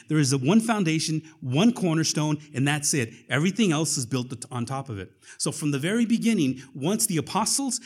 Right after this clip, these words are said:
and the prophets completed their task, it was the job of the, the teachers and the pastors and the deacons and the elders and, and those that were the, within the church now to build on top of that. You don't put another foundation on top of that. No.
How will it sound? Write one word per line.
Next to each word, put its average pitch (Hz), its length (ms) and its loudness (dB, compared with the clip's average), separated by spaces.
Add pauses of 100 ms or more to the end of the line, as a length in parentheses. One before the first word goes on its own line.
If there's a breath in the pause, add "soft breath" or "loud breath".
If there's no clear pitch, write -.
and 143 140 2
the 139 60 0
prophets 170 640 -2 (360 loud breath)
completed 233 580 2
their 233 120 4
task, 143 540 -4 (220 loud breath)
it 170 100 -6
was 147 220 4
the 123 100 -2
job 180 500 0
of 143 200 -4
the, 113 260 -4 (220 loud breath)
the 120 100 0
teachers 185 480 0
and 120 100 2
the 104 60 -2
pastors 196 540 -4
and 147 100 -2
the 117 40 -2
deacons 208 520 0
and 123 100 -2
the 120 80 -2
elders 214 520 -2
and, 131 160 -4 (160 loud breath)
and 147 160 -2
those 226 320 2
that 202 100 -2
were 160 120 -2
the, 143 100 -2
within 143 300 0
the 226 60 2
church 226 320 -4 (180 loud breath)
now 170 300 0
to 165 80 -2
build 151 440 -2
on 165 100 -6
top 170 300 -8
of 123 60 -6
that. 110 160 -4 (120)
You 160 80 -10
don't 196 100 -4
put 208 120 -8
another 190 200 -6
foundation 156 440 -6
on 107 80 -10
top 180 180 -10
of 107 80 -16
that. 90 140 -18 (840)
No. 151 280 -10